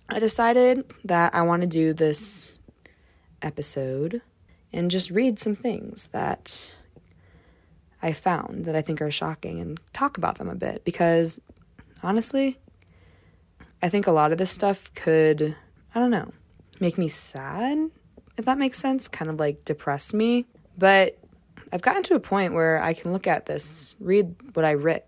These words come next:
wrote, <laughs> and not even really recognize the person and just be like, "Oh my God, like, I don't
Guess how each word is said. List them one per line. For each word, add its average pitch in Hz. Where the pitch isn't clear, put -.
wrote, 190
<laughs> -
and 208
not 254
even 508
really 269
recognize 170
the 175
person -
and 175
just 202
be 226
like, 202
"Oh 170
my 415
God, 156
like, 151
I 247
don't 190